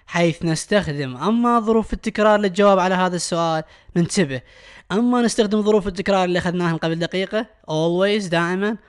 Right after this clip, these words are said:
often غالبًا، sometimes بعض الأحيان، usually عادة، و never أبدًا. أو نستخدم عدد المرات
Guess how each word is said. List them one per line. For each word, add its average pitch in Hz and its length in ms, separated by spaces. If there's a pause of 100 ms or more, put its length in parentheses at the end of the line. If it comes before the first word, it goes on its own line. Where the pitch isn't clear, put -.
(160)
often 170 400
غالبًا، 185 520 (380)
sometimes 190 640
بعض 170 160
الأحيان، 185 520 (140)
usually 160 420
عادة، 185 720
و 160 120
never 185 240
أبدًا. 147 380 (580)
أو 285 360 (240)
نستخدم 165 640
عدد 180 280
المرات 185 520